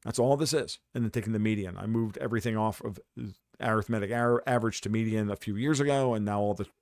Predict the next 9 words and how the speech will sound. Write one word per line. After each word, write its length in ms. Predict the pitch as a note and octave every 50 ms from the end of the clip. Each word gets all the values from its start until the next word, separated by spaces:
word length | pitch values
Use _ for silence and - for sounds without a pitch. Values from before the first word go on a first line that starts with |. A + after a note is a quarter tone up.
| _ _
spreadsheets 540 | - - - - A2 G2 - A2+ A2 - -
propagate 480 | - A2+ G2+ - G#2 G2 G2+ F#2 - - - - - -
properly. 480 | - A#2+ B2 A#2+ - A#2+ A#2 A#2 A2 - - - - -
And 140 | A#2 A#2 A#2
then 80 | A#2
this 220 | C3+ E3+ E3 - C#3
is 120 | B2 G#2
just 240 | - B2 A2+ - -
simply 460 | - B2+ A2 A2+ A2+ A2 G#2+ G2